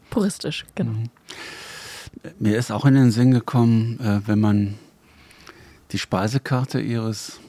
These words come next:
Speaker 2: Café Goldfisch anschaut, da gibt es Espresso, Cappuccino und dann gibt es einen verlängerten, einen kleinen
Speaker 1: Mhm.
Speaker 2: braunen, eine Wiener Melange.
Speaker 1: Ja.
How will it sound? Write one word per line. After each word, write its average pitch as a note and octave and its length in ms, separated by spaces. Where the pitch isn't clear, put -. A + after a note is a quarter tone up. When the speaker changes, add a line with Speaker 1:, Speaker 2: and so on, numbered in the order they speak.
Speaker 2:
Café A2+ 560
Goldfisch - 500
anschaut, G#2+ 520
da A#2 120
gibt G2+ 220
es - 220
Espresso, A2 640
Cappuccino G#2+ 960
und G2 180
dann G2+ 120
gibt - 260
es G2 300
einen G#2 160
verlängerten, A2 720
einen G2+ 180
kleinen G2 340
Speaker 1:
Mhm. G#2 40
Speaker 2:
braunen, G2+ 600
eine G#2+ 260
Wiener G#2+ 220
Melange. A2+ 500
Speaker 1:
Ja. F3+ 280